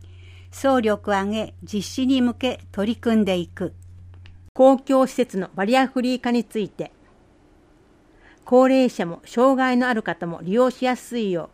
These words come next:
Speaker 2: う、総合運動場管理棟、トイレの階段横に手すり設置の必要性を提案してきたが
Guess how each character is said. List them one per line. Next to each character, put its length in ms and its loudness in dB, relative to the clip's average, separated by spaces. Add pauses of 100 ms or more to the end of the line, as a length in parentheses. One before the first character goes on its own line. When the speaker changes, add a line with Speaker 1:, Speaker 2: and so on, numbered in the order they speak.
(280)
Speaker 2:
う、 40 -20
総 260 4
合 260 2
運 280 4
動 200 2
場 280 0
管 320 0
理 100 -4
棟、 400 -4 (260)
ト 200 6
イ 40 2
レ 100 2
の 120 -4
階 280 0
段 220 0
横 280 -2
に 180 -6 (300)
手 120 -4
す 200 -2
り 120 2
設 320 -2
置 120 0
の 80 4
必 260 -6
要 160 4
性 260 2
を 100 2
提 280 0
案 120 0
し 40 -10
て 140 0
き 80 -12
た 160 -2
が 160 -10